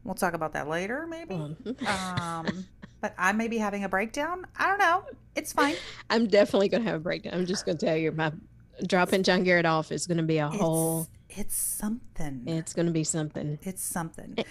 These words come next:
Speaker 2: and you
Speaker 1: And
Speaker 2: know,
Speaker 1: so,
Speaker 2: it's
Speaker 1: yeah.
Speaker 2: really,
Speaker 1: Yeah, go
Speaker 2: it's a
Speaker 1: ahead.
Speaker 2: whirlwind of emotions
Speaker 1: Yes.
Speaker 2: right now because I, I'm, I'm processing all this and I'm trying not to think too much about it.
Speaker 1: Yeah.
Speaker 2: And
Speaker 1: Yeah.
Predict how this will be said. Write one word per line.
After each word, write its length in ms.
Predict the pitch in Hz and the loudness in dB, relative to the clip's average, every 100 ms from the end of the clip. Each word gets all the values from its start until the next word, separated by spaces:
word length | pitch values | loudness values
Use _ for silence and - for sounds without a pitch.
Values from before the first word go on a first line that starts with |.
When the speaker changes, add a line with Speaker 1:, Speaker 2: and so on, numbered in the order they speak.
| - | 2
Speaker 2:
and 100 | 254 | 8
you 60 | |
Speaker 1:
And 80 | 277 | 8
Speaker 2:
know, 60 | 247 | 8
Speaker 1:
so, 60 | |
Speaker 2:
it's 60 | 226 | 8
Speaker 1:
yeah. 120 | - 302 | 8 8
Speaker 2:
really, 340 | 277 254 214 - - | 8 4 -2 -10 -10
Speaker 1:
Yeah, 160 | - 226 | 0 4
go 80 | 208 | 6
Speaker 2:
it's 80 | 196 | 6
a 40 | |
Speaker 1:
ahead. 100 | 208 | 4
Speaker 2:
whirlwind 680 | 208 220 247 254 220 208 196 | 6 8 8 6 6 4 4
of 80 | 170 | 2
emotions 760 | 165 165 165 175 165 156 151 - - | 2 0 0 -2 -6 -6 -6 -10 -12
Speaker 1:
Yes. 380 | - 156 - - 185 180 | -14 -14 -14 -16 -14 -2
Speaker 2:
right 240 | 175 170 | 0 2
now 320 | 175 170 160 | 0 -2 -2
because 380 | 160 175 190 175 | -2 -2 0 0
I, 120 | 180 - | 2 0
I'm, 200 | 180 180 - - | -2 -4 -8 -4
I'm 120 | 190 | -4
processing 640 | - 254 233 214 185 190 | -2 -4 0 0 0 0
all 80 | 165 | -2
this 200 | 160 165 | -2 -2
and 80 | 185 | -2
I'm 80 | 196 | -2
trying 240 | 269 254 | -2 0
not 180 | 214 170 | 0 0
to 80 | - | -4
think 240 | 165 160 - - - | -6 -6 -10 -20 -8
too 100 | 175 | -4
much 220 | 160 151 | -2 -4
about 300 | 156 156 160 | -4 -4 -2
it. 100 | 175 | 0
Speaker 1:
Yeah. 60 | 208 | -2
Speaker 2:
And 100 | 214 - - - | -4 -8 -16 -10
Speaker 1:
Yeah. 160 | 151 | -6